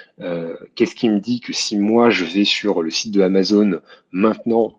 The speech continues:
que je regarde, euh, la page d'accueil et que j'analyse son interface, en réalité c'est la véritable page d'accueil d'Amazon. Peut-être que je fais partie d'une cohorte qui vient, euh, de, qui est en train de tester, euh, le nouveau bouton, euh, qu'ils veulent mettre en place avec leur nouveau test A B.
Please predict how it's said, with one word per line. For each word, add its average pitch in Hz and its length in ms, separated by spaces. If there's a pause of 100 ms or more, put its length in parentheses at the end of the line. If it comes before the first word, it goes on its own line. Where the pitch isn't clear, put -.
que - 80
je 87 180
regarde, 104 500
euh, 85 220
la 80 140
page 104 240
d'accueil 110 500 (300)
et 101 100
que - 140
j'analyse 98 460
son 92 180
interface, 92 640
en 107 100
réalité 90 380
c'est - 160
la 90 160
véritable 107 600 (260)
page 101 280
d'accueil 107 320
d'Amazon. 90 500 (200)
Peut-être - 280
que - 100
je - 80
fais 98 140
partie 101 260
d'une 101 160
cohorte - 480 (320)
qui - 160
vient, 104 300
euh, 95 720
de, 85 500
qui - 140
est - 20
en 82 60
train 104 160
de 98 80
tester, 127 420 (240)
euh, 87 100
le 87 340
nouveau 107 340
bouton, 120 500
euh, 85 120
qu'ils 92 220
veulent 92 120
mettre 95 240
en 92 60
place 113 340
avec 87 260
leur 85 140
nouveau 90 240
test 101 260
A 90 60
B. 87 60